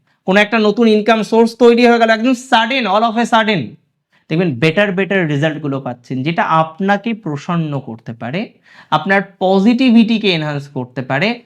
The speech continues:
আপনার মানসিক অবসাদ থেকে আপনাকে বের করে নিয়ে আসতে পারে। It is very confirm। মকর রাশির জাতক জাতিকাদের অর্থ সমস্যা কমবে এবং অর্থ আর্নিং যখন বাড়তে থাকবে,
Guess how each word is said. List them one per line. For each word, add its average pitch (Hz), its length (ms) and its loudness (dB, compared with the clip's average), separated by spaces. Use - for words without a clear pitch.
আপনার 190 380 2
মানসিক 220 580 0
অবসাদ 233 520 0
থেকে 262 180 -2
আপনাকে 226 380 -2
বের 190 320 2
করে 196 220 0
নিয়ে 170 160 0
আসতে 151 300 -6
পারে। 151 640 0
It 147 120 -4
is 135 420 -4
very 175 420 0
confirm। 135 640 -6
মকর 208 340 4
রাশির 254 360 0
জাতক 220 380 0
জাতিকাদের 240 600 0
অর্থ 202 360 0
সমস্যা 190 560 -2
কমবে 165 240 -4
এবং 262 180 4
অর্থ 233 380 0
আর্নিং 294 500 2
যখন 233 360 0
বাড়তে 151 300 -2
থাকবে, 131 640 -10